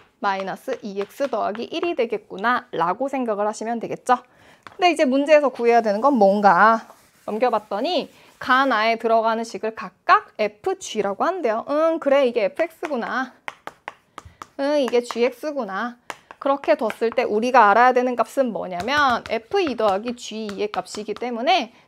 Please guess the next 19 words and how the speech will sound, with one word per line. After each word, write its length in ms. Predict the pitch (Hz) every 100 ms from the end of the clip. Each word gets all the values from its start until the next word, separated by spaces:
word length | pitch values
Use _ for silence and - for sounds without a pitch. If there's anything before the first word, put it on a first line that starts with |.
| -
제시된 460 | 214 208 220 214
식에다가 640 | 233 262 240 202 190 233 254
이를 280 | 220 254 302
대입해서 480 | 254 208 208 196 185
계산만 560 | - 214 233 226 233
해주시면 440 | 277 262 247 214 254
되는 300 | 240 226 294
문제가 380 | 226 190 190 262
되겠습니다. 520 | 254 269 220 170 - - - _ - _ _ _
자, 160 | 339
에프이 720 | 262 254 339 311 285 294 294 -
이 140 | 240
대입하면 720 | 277 285 277 247 277 302 320 -
이, 220 | 233 240
이, 160 | 240 240
사에다가 560 | 240 247 202 190 196 254
사, 240 | 294 277
삼, 240 | 349 359
십이. 320 | 359 339 247